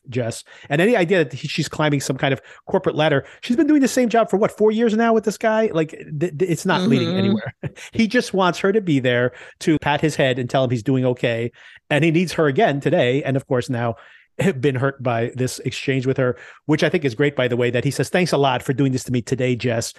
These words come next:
Speaker 1: <laughs> which of course it's hilarious 'cause he forced her to have the
Speaker 2: Forced
Speaker 1: conversation.
Speaker 2: her. The only thing I can say in defense of his position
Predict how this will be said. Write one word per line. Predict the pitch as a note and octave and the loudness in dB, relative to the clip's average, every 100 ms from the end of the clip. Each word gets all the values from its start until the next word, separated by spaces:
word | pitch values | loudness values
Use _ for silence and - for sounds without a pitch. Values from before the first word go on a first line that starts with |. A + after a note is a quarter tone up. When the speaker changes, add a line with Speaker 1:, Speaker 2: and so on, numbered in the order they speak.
| - | -12
Speaker 1:
<laughs> | - | -4
which | B3+ - | -2 0
of | - | -4
course | - - - - - - | -4 -4 -4 -6 -6 -2
it's | F#3 | -2
hilarious | C3+ E3 D3 B2+ B2 | 0 2 2 2 0
'cause | C3+ - - | -4 -6 -2
he | E3+ D3 - _ | 0 0 -2 _
forced | - F#3+ G3+ | -2 0 2
her | E3 | 2
to | C3+ | 0
have | C#3 | 0
the | |
Speaker 2:
Forced | B2+ C#3+ | 0 2
Speaker 1:
conversation. | A3 G#3+ - B2 A2 | 4 4 2 0 -4
Speaker 2:
her. | D#2 - _ _ C4 D4 C4 | -6 -10 _ _ -2 -2 0
The | A#3 | -2
only | - C4 E4 | 0 0 0
thing | G4 | 0
I | E4 | -2
can | D4+ C4+ B3+ | -2 -2 -2
say | - F3 D#3 E3+ D#3 G3 _ _ _ | -2 -2 -2 -2 -4 -6 _ _ _
in | G#3 G3 G3 G3 G#3+ - F#3 | -2 0 0 -2 -4 -6 -6
defense | G3 - - E3 D#3+ F#3+ | -6 -6 -4 -4 -4 -6
of | - D#3+ | -6 -6
his | - C#3+ - | -2 -4 -2
position | E3+ C#3 A#2 - C#3+ B2+ | -4 -4 -2 -2 -2 -4